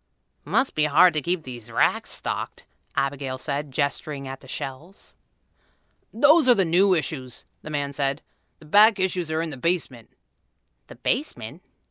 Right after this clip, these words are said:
Abigail seemed confused, but she turned back to Timothy, who nodded in confirmation. "I thought those things were worth a lot of money."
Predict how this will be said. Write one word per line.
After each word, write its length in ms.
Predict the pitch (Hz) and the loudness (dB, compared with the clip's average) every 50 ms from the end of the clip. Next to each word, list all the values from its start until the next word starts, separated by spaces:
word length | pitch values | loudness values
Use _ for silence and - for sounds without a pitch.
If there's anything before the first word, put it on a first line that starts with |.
| _ _ _ _ _ _ _ - | _ _ _ _ _ _ _ 2
Abigail 400 | 247 269 285 247 233 214 202 185 | 2 2 2 2 2 2 0 0
seemed 260 | - - 220 208 190 | -2 -2 -2 -2 -2
confused, 560 | - 175 165 - 190 190 180 165 160 147 - - - - - - _ _ - | -4 -6 -6 -6 -4 -4 -4 -4 -6 -8 -10 -16 -20 -20 -20 -20 _ _ -2
but 100 | 202 170 | 0 0
she 100 | - 220 | 0 -2
turned 280 | - 226 233 220 202 | 0 0 0 2 4
back 160 | 196 190 185 - | 4 4 2 2
to 80 | 196 | -2
Timothy, 400 | - - 202 185 170 - 165 156 | -4 -2 -2 -2 -2 -2 -4 -4
who 100 | 147 165 | -4 -4
nodded 380 | 160 170 170 170 170 160 160 151 | 0 4 4 4 4 4 0 -6
in 100 | 143 139 | -6 -6
confirmation. 800 | - - 175 160 - 160 147 151 165 156 - 147 127 123 127 - _ _ _ _ _ _ _ _ _ _ _ _ _ _ _ _ _ _ _ - | -4 -4 -4 -2 -2 -4 -4 -4 -6 -6 -8 -10 -12 -14 -16 -20 _ _ _ _ _ _ _ _ _ _ _ _ _ _ _ _ _ _ _ -4
"I 180 | - 330 453 - | -2 -2 -2 -2
thought 200 | - 453 440 - | -2 -2 -2 -2
those 200 | 392 359 277 - | -2 -2 -4 -4
things 260 | - 214 233 254 240 | -4 -2 -2 -2 0
were 120 | 202 185 | 0 0
worth 200 | 160 165 196 214 | 0 0 0 0
a 60 | - 185 | 0 0
lot 220 | 180 185 214 214 | 2 2 2 2
of 80 | 170 147 | 0 -2
money." 500 | 131 135 175 214 277 269 165 107 104 | -4 -4 -2 0 0 -2 -4 -8 -14